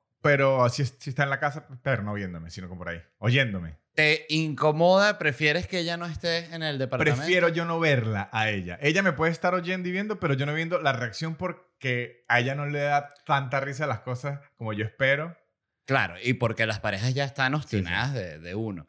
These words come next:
Speaker 1: Exacto.
Speaker 2: Eh, quiero, como siempre, decirles que el inicio del episodio está disponible aquí en YouTube, Spotify,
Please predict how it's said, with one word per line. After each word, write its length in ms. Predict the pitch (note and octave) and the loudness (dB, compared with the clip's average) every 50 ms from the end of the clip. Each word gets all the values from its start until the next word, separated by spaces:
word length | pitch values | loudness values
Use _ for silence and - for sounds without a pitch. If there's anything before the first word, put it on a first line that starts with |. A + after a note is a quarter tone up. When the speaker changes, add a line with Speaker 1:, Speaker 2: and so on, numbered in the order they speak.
| _ - | _ -20
Speaker 1:
Exacto. 280 | - - D#2+ D2+ - F#3 | -18 -14 -8 0 4 6
Speaker 2:
Eh, 560 | G3+ G#3 G#3 G3 G3 - - - - _ _ | 6 8 8 6 4 2 -2 -16 -20 _ _
quiero, 760 | - E3+ F3 F3 F3+ F#3+ G#3+ A3 G#3 G3 F3 D3+ C#3 C3 B2 - | 2 6 6 8 8 8 8 8 8 8 8 8 8 6 4 4
como 240 | D3 C#3 C3+ C3+ C3 | 2 0 2 4 4
siempre, 640 | - E3+ E3+ E3+ F3 F3+ E3+ G3 G3 F#3 F3 F3 C3+ | 6 6 6 6 6 4 4 4 6 6 6 4 4
decirles 540 | B2 B2+ B2 - C3 B2+ B2 A#2 D3 D3+ - | 2 0 0 2 2 2 2 4 2 2 2
que 220 | - E3 D#3+ D3+ - | 4 4 4 4 4
el 380 | C#3 C#3+ D3+ D3 C#3+ C3 - | 4 6 6 6 4 2 0
inicio 320 | B2 A#2+ A#2+ A#2+ - - D3+ | -2 -2 -2 -2 0 0 2
del 80 | D3 | 2
episodio 420 | C#3 C3+ A#2 A2+ - - A#2+ A#2+ C3 | 0 0 0 -4 -2 0 0 0 0
está 180 | C3 - C3+ | 0 0 0
disponible 440 | C3 C#3+ C#3+ C#3 A#2 A2 G#2+ A2 A2+ | 0 0 0 -2 -2 -2 -2 0 0
aquí 200 | B2 B2 - C3+ | 0 0 0 -4
en 100 | B2+ B2 | -2 -2
YouTube, 320 | B2 B2+ B2+ - C3+ A2+ C3 | -2 -4 -4 -4 -2 -2 -2
Spotify, 520 | B2 - - C3+ C3 B2+ C#3 B2 - B2+ | -4 2 4 4 4 4 0 0 2 0